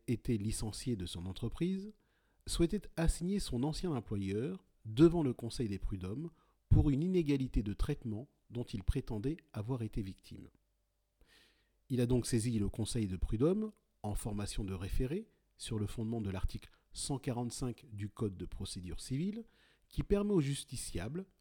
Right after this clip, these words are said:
avant un procès, et s'il existe un motif légitime, d'obtenir du juge des mesures d'instruction en vue d'établir ou de conserver les preuves dont pourrait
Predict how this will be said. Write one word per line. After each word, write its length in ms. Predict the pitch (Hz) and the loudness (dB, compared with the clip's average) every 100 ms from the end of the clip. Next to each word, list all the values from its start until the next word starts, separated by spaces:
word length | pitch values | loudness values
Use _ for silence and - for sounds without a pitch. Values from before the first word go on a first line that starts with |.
| _ 127 | _ 0
avant 340 | 135 156 165 | 2 2 0
un 60 | 107 | -2
procès, 540 | - 95 - 175 - _ _ - | -2 -4 -2 -4 -6 _ _ -8
et 60 | 104 | -6
s'il 220 | - 98 | -4 -4
existe 380 | 95 110 - - - | -4 -4 -6 -8 -8
un 120 | 95 | -6
motif 380 | 87 - 95 - - | -6 -6 -8 -10 -10
légitime, 680 | 87 95 95 110 - 185 220 _ _ - - - | -4 -2 -2 -4 -4 -4 -8 _ _ -20 -20 -10
d'obtenir 640 | 110 185 196 196 190 180 | 6 6 6 2 2 2
du 140 | 143 139 | 4 2
juge 320 | 139 147 117 | 2 0 2
des 100 | 113 | 2
mesures 320 | 117 110 107 | 2 2 0
d'instruction 800 | 104 165 156 - - - - 127 - _ _ _ _ _ - | 0 0 0 -6 -10 -10 -8 -8 -10 _ _ _ _ _ 2
en 140 | 170 | 2
vue 180 | 156 135 | 4 4
d'établir 600 | 131 160 175 147 110 98 - | 4 4 2 2 0 -2 -2
ou 120 | 120 | -2
de 100 | 104 | 0
conserver 800 | 98 - 175 - 127 95 101 143 _ - | -2 0 -2 0 -2 -2 -6 -6 _ -8
les 220 | 101 117 | -2 6
preuves 420 | - - 104 127 | 6 6 2 -4
dont 160 | 104 104 | -2 4
pourrait 460 | - 107 95 107 | 6 6 0 -8